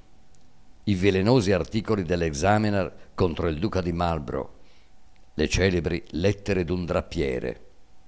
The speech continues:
i consigli alla gente di servizio e la famigerata semplice proposta perché i bambini poveri d'Irlanda non restino a carico dei genitori e del paese fanno epoca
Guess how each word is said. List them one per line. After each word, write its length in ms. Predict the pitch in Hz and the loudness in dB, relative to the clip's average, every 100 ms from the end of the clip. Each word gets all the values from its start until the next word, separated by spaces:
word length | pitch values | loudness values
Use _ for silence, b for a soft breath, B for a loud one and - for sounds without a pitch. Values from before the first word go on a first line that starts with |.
| - - - | -20 -18 -2
i 120 | 123 | -2
consigli 640 | - 120 113 - 165 151 151 | 2 2 2 0 -2 4 6
alla 180 | 117 | 6
gente 380 | 101 113 135 - | 4 2 2 -2
di 140 | 107 104 | -2 0
servizio 800 | 110 95 85 90 - - 55 - - - b b b b | 2 2 0 -2 -2 -4 -6 -8 -18 -18 b b b b
e 100 | 180 | 6
la 100 | 147 | 6
famigerata 840 | 139 147 117 131 143 151 131 - B B | 8 6 8 8 8 8 6 6 B B
semplice 600 | - - 165 143 139 - | 2 6 6 6 2 4
proposta 760 | 127 127 127 151 180 - 165 - B B - | 4 4 6 6 6 4 0 0 B B 2
perché 300 | 104 101 110 | 2 6 6
i 60 | |
bambini 460 | 107 113 107 143 123 | 8 6 6 4 6
poveri 420 | 127 131 127 110 | 6 6 6 4
d'Irlanda 760 | 101 92 95 107 131 127 117 - B B | 2 0 2 4 4 4 2 2 B B
non 240 | - 90 78 | 0 2 4
restino 400 | 113 - 92 95 | 2 2 0 2
a 40 | |
carico 420 | 113 117 110 104 | 6 6 6 2
dei 180 | 92 87 | 2 0
genitori 640 | 73 92 90 104 127 107 | 0 0 0 4 4 4
e 80 | 95 | 2
del 280 | 76 87 80 | 2 -2 -2
paese 680 | - 73 65 62 50 67 - - - - - - | -2 -2 -2 -8 -10 -12 -14 -20 -20 -20 -20 -14
fanno 400 | - 87 65 65 | -4 -4 -2 -2
epoca 540 | 85 101 110 - 117 | -2 0 -2 -2 -4